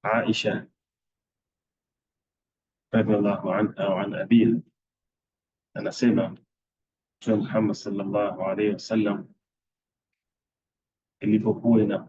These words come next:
inaingia kumi la mwisho la mwezi mtukufu wa Ramadhan, alikuwa anajitahidi kwa namna ambayo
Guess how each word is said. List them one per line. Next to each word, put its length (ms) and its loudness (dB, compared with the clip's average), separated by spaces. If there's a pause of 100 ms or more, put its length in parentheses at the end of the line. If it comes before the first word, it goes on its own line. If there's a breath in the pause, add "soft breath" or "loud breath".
inaingia 640 2
kumi 240 2
la 120 -2
mwisho 360 0 (840)
la 320 -2
mwezi 240 -4
mtukufu 340 -10
wa 60 -6
Ramadhan, 560 0 (880)
alikuwa 380 -2
anajitahidi 720 2
kwa 140 -4
namna 320 -4
ambayo 460 0